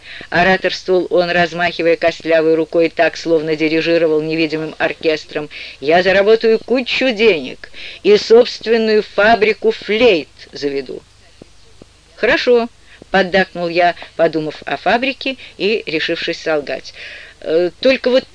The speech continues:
не знаю как". "Плохо", отозвался я, по-прежнему думая о фабрике и опять солгав.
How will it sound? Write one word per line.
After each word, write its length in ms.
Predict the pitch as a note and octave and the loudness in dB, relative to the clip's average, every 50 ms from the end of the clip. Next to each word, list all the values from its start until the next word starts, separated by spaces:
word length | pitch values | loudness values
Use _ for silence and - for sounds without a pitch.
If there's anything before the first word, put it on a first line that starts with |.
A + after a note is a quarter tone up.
| - - | -12 -4
не 260 | A3 A3 A#3 A#3+ B3+ | -2 0 2 2 2
знаю 420 | A3+ G#3+ A3 A#3+ B3 B3 A#3+ B3 A#3+ - | 0 0 -2 0 0 2 2 2 0 0
как". 340 | - E3+ C#3+ - - - - - - - _ - - _ - - - | -2 -2 -2 -2 -6 -16 -20 -20 -20 -20 _ -20 -20 _ -20 -12 -4
"Плохо", 680 | - D3 E3 F3+ F#3 F3+ F3+ - - - F3+ F3 F3 F#3 - - - - - | -2 0 4 4 6 4 4 2 -2 -10 -10 -10 -12 -16 -20 -20 -20 -10 -6
отозвался 680 | E3 D#3+ - F3 E3+ D#3 E3 E3+ E3 E3 - - E3+ | -4 0 0 0 0 2 2 2 2 0 0 -2 -4
я, 180 | D#3+ D#3 E3 D#3 | -2 0 0 0
по-прежнему 600 | - D#3+ D#3 - D3+ E3 D#3 D3 D#3 D#3 D3+ D3+ | 0 0 -2 0 0 0 0 0 -2 -6 -6 -6
думая 340 | D3 D#3 D#3 D3+ D3+ D3+ D3+ | -4 -4 -4 -4 -4 -6 -6
о 140 | - D3+ D3 | -6 -6 -6
фабрике 580 | - - D#3 E3+ F3+ G3 A3 A3 - - A3+ | -4 -2 0 0 0 -2 -6 -8 -6 -4 -6
и 160 | F#3 - E3 F#3 | -4 -2 -2 -2
опять 380 | F3+ F3 - - C3+ C3 - | -2 -2 -4 -6 -6 -6 -8
солгав. 680 | - - - C#3 C#3 C#3 C#3+ B2+ C#3+ C3+ - - - - | -10 -6 -4 -4 -2 -4 -4 -4 -6 -6 -6 -8 -16 -18